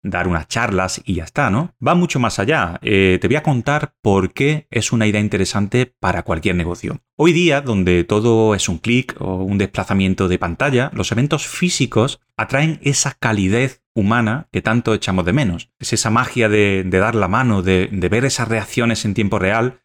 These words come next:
de compartir un café. Eso lo que hace es crear conexiones reales y en el mundo de los negocios las relaciones son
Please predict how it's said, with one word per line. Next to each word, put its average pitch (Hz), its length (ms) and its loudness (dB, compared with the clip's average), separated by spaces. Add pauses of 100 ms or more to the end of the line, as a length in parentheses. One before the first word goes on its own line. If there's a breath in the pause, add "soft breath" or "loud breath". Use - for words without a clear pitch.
de - 60 -8
compartir 98 420 0
un 107 80 2
café. 123 540 -2
Eso 147 440 0
lo 104 160 2
que 95 120 0
hace 110 160 -2
es - 120 -4
crear 110 480 -2
conexiones 113 800 0
reales 107 560 0 (140)
y 180 100 2
en 165 80 4
el 147 80 4
mundo 147 240 4
de 127 80 2
los 110 140 0
negocios 120 580 0
las 98 180 0
relaciones 90 460 0
son 135 340 0